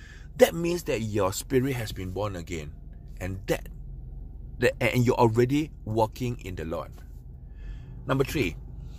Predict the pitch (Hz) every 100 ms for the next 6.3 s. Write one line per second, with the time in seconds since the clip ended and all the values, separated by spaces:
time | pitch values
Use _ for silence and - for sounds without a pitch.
0 | - - - - - - 160 165 185 180
1 | 156 - 165 202 302 202 156 - 185 180
2 | - 143 117 104 - 247 214 101 82 -
3 | - - - - - - - - 180 202
4 | 196 175 175 180 165 151 156 135 175 185
5 | 208 208 131 131 165 117 120 143 104 95
6 | 123 92